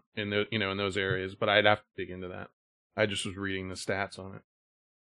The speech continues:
In, uh, Disneyland postponed their July seventeenth park opening,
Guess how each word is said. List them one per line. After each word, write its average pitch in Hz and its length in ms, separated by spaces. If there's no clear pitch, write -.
In, 113 260
uh, 107 400
Disneyland 160 560
postponed 127 520
their 123 280
July 117 320
seventeenth 113 500
park 117 240
opening, 104 480